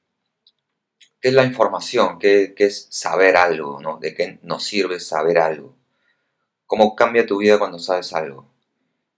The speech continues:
Cuando sabes un nuevo idioma y, y escuchas una canción, que antes decía, "Chucky, fa, ki, fa, che, che", y después la escuché y dices,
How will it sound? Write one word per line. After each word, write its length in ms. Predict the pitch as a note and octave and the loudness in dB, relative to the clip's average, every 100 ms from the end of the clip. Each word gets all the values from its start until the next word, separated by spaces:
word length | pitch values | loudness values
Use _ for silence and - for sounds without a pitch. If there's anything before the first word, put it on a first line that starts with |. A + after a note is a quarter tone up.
| _ _ | _ _
Cuando 340 | - E2+ E2+ | -10 -4 -4
sabes 340 | F2 G2 F#2+ G#2 | 0 -2 -2 -6
un 120 | G2+ | -2
nuevo 200 | G2+ G2+ | 2 2
idioma 500 | F#2+ G#2 G2+ F#2 E2+ | 2 4 4 4 -2
y, 220 | E2 D#2+ _ | -4 -8 _
y 200 | D#2+ D#2+ | -14 -14
escuchas 340 | D#2+ G2 - | -12 -16 -8
una 120 | G2 | -4
canción, 640 | F#2+ F2 - G#2+ G#2+ A2 _ _ _ _ _ _ _ _ - | -4 -6 -2 2 2 0 _ _ _ _ _ _ _ _ -4
que 160 | F#2 F#2+ | 4 4
antes 240 | G2+ G#2 | 4 -2
decía, 320 | G2 A#2 G2+ | -2 2 0
"Chucky, 460 | - F#3 F3 F3 F3 | 4 4 4 2 0
fa, 180 | F3+ - | 0 2
ki, 160 | F#3 | 0
fa, 220 | F3+ F#3+ | 2 0
che, 200 | F#3 G#3 | 4 2
che", 260 | G3+ G3+ - _ | 2 -8 -8 _
y 100 | G2 | -18
después 220 | F#2+ - | -8 -4
la 60 | B2+ | -4
escuché 240 | C#3+ C#3+ | -4 -2
y 80 | C#3+ | 0
dices, 200 | C#3 B2+ | 0 -2